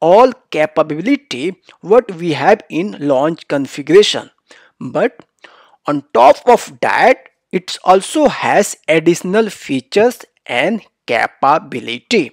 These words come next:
Now we are going to understand these additional features and capability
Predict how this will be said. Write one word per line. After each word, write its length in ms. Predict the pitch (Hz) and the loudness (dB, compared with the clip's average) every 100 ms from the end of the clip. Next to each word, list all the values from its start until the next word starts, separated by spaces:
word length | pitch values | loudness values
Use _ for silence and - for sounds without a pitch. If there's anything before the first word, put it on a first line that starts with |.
| _ _ - - - | _ _ -20 -20 -8
Now 300 | 165 220 294 | 2 4 4
we 180 | 233 214 | 4 2
are 80 | |
going 240 | 156 175 226 | 4 0 0
to 80 | 202 | -2
understand 800 | 160 139 - - - 160 214 170 | 0 -2 -4 -8 -6 -4 -4 -8
these 200 | 160 - | -10 -6
additional 580 | 139 147 160 - 190 214 | -4 -2 -2 -2 -4 -4
features 760 | - - - 135 - 226 - - | -6 -14 -10 -6 2 2 2 -8
and 200 | 147 147 - | -8 -8 -8
capability 800 | 117 - 101 143 160 165 233 | -8 -8 -8 -6 -6 -6 -10